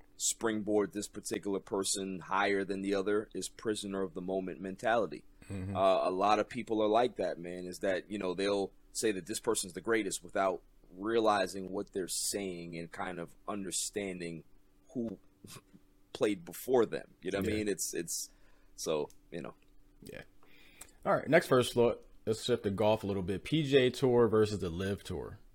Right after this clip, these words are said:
Speaker 1: <laughs>
Speaker 2: What's your first thought?
Speaker 1: First thought, uh, P G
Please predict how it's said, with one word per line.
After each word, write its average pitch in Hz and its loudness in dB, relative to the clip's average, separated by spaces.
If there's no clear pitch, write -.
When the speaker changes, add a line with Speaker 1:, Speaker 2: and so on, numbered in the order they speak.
Speaker 1:
<laughs> 135 2
Speaker 2:
What's 104 0
your 101 2
first 98 2
thought? 101 2
Speaker 1:
First 180 10
thought, 143 12
uh, 110 8
P 135 -8
G 120 2